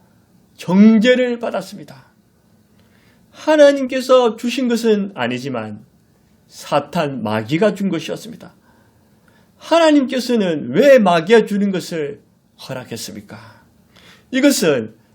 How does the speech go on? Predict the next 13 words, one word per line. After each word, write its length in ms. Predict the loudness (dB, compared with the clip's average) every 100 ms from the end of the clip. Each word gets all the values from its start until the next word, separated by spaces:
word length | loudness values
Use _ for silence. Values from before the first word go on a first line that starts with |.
| _
하나님께서 1000 | -10 -2 2 2 2 0 0 0 -2 -2
마귀의 460 | -2 -2 -2 -2
시험에 340 | 0 0 2 4
넘어간 440 | 4 6 4 2
것이 200 | -6 -6
아니라 440 | -8 -6 -8 -10 -18 _ _ _ _ _ -10
모든 440 | 0 2 4 4
것이 480 | 4 0 -2 -8 -12 _ _ _
하나님의 640 | _ -8 -6 -4 -6 -8 -2
주권, 720 | -2 -2 -4 0 0 0 -8 _ _ _
하나님의 600 | _ -6 -4 -4 -6 -8
손 340 | -8 -4 -2 2
안에 440 | 0 0 -6 -14